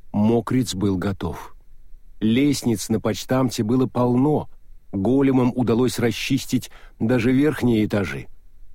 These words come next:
Всё покрывала сажа, некоторые двери вели в сплошную черноту, но он шёл наверх. Он преодолел чердачные руины и через люк выбрался на крышу.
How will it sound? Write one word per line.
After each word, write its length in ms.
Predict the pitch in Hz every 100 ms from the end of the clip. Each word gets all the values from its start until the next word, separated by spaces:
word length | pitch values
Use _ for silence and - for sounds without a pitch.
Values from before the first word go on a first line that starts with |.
| -
Всё 360 | - - - 175
покрывала 560 | 156 135 151 151 143
сажа, 520 | 135 - 107 82 - - - - -
некоторые 580 | 104 127 123 127 127 117
двери 480 | 104 127 147 117 - - -
вели 300 | 92 117 131
в 80 | -
сплошную 540 | - 120 113 131 139
черноту, 680 | 127 131 131 139 - 151 - - - - - - - -
но 180 | - 104
он 280 | 107 127 135
шёл 380 | 120 - 104 104
наверх. 640 | 104 95 76 69 - - - - - - - - - - - - -
Он 240 | - 147 151
преодолел 640 | 147 151 127 143 139 151
чердачные 800 | 131 - 123 107 127 117 - 113
руины 540 | 107 110 139 180 165 - - - -
и 120 | 127
через 400 | 120 123 117 95
люк 420 | 95 117 175 - - - - -
выбрался 640 | 87 107 101 113 110 -
на 160 | 110 113
крышу. 480 | - 92 - -